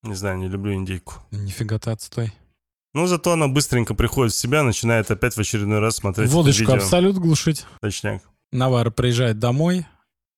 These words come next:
Speaker 2: а, в следующей сцене находит. Я так и не понял. Мне, я думал, там должна быть, э, по идее, щётка зубная. А это зубная паста. Но она-то у него стырила зубную щётку,
Speaker 1: Да.
Speaker 2: а он ей подарил зубную пасту.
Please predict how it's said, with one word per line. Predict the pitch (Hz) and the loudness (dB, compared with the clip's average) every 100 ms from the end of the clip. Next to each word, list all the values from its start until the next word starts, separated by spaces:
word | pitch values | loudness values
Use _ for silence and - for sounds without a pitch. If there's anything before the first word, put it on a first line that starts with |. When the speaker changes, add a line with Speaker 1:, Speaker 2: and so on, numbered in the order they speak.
| - | -6
Speaker 2:
а, | 127 120 | -2 -2
в | |
следующей | - 127 120 113 117 | -2 -2 0 0 -4
сцене | - - 123 113 | -8 -4 -2 0
находит. | 113 110 131 113 104 | 0 -2 -2 -2 0
Я | 117 135 | 0 0
так | 143 - | 0 0
и | |
не | 147 | 0
понял. | 165 123 110 | 0 0 2
Мне, | 110 120 120 | 2 2 0
я | 123 127 | 0 0
думал, | 156 175 156 | 2 0 0
там | 156 156 | -2 0
должна | 151 143 160 | 0 0 0
быть, | 139 143 - | -2 -4 -2
э, | 127 127 | -2 0
по | 120 131 | -2 -4
идее, | 123 143 143 117 | -2 0 0 0
щётка | - 190 196 131 | -2 -4 -2 0
зубная. | 113 107 104 151 - - | 0 0 -2 -4 -10 -6
А | |
это | - 127 147 156 | 0 0 2 0
зубная | 120 123 139 151 143 | 2 2 2 2 0
паста. | - 131 - - 147 _ | 0 -2 -4 -10 -12 _
Но | 120 117 113 107 - _ _ _ - | -2 0 0 -2 -6 _ _ _ -6
она-то | 117 117 107 | -2 -2 -2
у | |
него | 113 107 104 | -2 -2 -4
стырила | - 123 113 104 110 113 | -2 0 0 0 -2 -2
зубную | 110 113 110 | -4 -2 -2
щётку, | - 185 208 - 165 - | -2 -2 -4 -6 -14 -8
Speaker 1:
Да. | 113 104 90 90 - | -2 0 -2 -6 -4
Speaker 2:
а | 123 | 0
он | 123 | 2
ей | 143 | 2
подарил | 127 117 131 | 2 2 2
зубную | 127 127 131 | 2 2 2
пасту. | 120 - - 170 | 0 -4 -6 -14